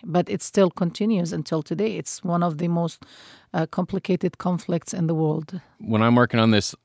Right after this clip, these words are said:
Speaker 2: every edit that, um, that I suggest, every decision we make, I think about my neighbors, like, my neighbors across the street. Like, what,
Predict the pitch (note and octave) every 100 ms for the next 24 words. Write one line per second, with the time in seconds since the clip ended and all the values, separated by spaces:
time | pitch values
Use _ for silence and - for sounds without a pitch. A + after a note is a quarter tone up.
0 | _ B2 B2+ B2+ B2+ G#2+ A2 G#2+ G2 F#2+
1 | - _ - - F#2 F2+ F2 F2+ F2 -
2 | E2+ F#2+ F2+ - - F#2 F#2 F2+ E2+ -
3 | - F2+ F2+ - G2 F2+ F2 F2+ F2 -
4 | - F#2+ C#3+ A#2+ F#2 F2 E2 D2+ D#2+ D#2
5 | C2 - D#2 F#2+ F2+ F#2+ F#2 E2+ F2 E2+
6 | D#2 - F2 E2 - D2+ D#2+ F#2+ F#2+